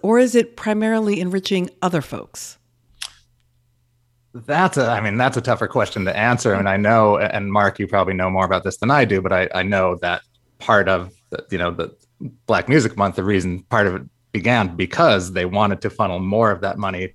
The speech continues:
Speaker 2: black, back to black businesses, um, black owned record labels, of course, black record stores. Um,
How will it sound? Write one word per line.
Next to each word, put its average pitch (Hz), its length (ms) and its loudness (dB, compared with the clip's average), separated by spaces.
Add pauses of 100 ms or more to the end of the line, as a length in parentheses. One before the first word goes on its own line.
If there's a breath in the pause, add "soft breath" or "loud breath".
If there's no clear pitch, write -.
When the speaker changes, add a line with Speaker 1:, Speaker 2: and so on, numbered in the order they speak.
Speaker 2:
black, 90 360 -2 (160)
back 110 220 0
to 101 80 -8
black 92 260 -2
businesses, 101 640 0
um, 92 360 0
black 90 320 -2
owned 92 160 -4
record 117 320 0
labels, 98 360 0
of - 100 -14
course, 85 200 -8
black 95 240 -6
record 101 240 0
stores. 104 420 0 (520 loud breath)
Um, 92 520 0